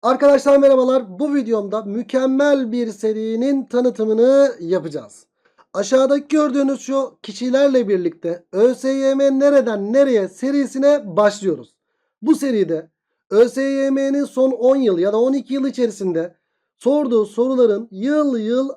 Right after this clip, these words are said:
analizini yapacağız ve Ö S Y M neredeydi,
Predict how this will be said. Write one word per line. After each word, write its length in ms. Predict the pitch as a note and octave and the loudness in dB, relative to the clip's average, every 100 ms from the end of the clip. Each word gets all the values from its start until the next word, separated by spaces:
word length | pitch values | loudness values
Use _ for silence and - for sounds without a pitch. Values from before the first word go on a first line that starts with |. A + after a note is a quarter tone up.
| - | -8
analizini 840 | G#3 A#3 A3+ G3 G#3+ B3+ C4+ G3 | -4 -2 -2 -4 -6 -6 -4 -4
yapacağız 680 | G#3+ G#3+ G3+ A3+ B3 F3+ D#3 | -4 -4 -4 -2 -4 -8 -10
ve 140 | F#3 | -6
Ö 240 | F3+ A3+ | -2 -2
S 140 | A#3 A#3+ | -2 -4
Y 240 | B3 B3 | -2 -2
M 280 | B3 B3 A#3 | 0 0 0
neredeydi, 760 | A#3 C#4 C4+ C#4 B3 C#4+ C#4+ | 0 0 0 -2 0 -2 -4